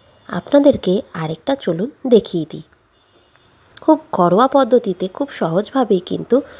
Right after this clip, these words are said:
অল্প সময় তৈরি হয়ে যায়। আরেকটা আমি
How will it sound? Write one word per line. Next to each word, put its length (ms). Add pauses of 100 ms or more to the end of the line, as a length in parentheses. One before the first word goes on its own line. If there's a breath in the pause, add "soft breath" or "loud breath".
(120)
অল্প 300
সময় 380
তৈরি 260
হয়ে 200
যায়। 160 (480 loud breath)
আরেকটা 460 (120)
আমি 160